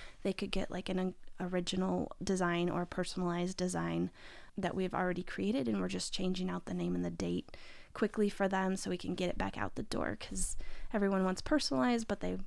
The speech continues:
wanted it, they want it now. So that helped.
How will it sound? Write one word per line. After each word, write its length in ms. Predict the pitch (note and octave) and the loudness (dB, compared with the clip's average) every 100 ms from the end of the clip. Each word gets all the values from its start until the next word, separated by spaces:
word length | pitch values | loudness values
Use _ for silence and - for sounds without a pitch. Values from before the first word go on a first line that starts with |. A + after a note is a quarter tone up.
| - | -4
wanted 300 | F3+ F3+ F3+ | -4 -2 -4
it, 180 | F3+ - - - - - | -6 -8 -12 -14 -16 -8
they 140 | - F3 | -2 0
want 160 | E3+ | 0
it 60 | E3+ | 2
now. 300 | F#3 - F#3 - - - - - - - - A#3+ | 0 2 -2 -6 -4 -2 2 10 10 10 6 4
So 280 | - A#3+ A3+ | 6 8 8
that 220 | B3 - | 6 6
helped. 260 | G#3 G3 | 2 0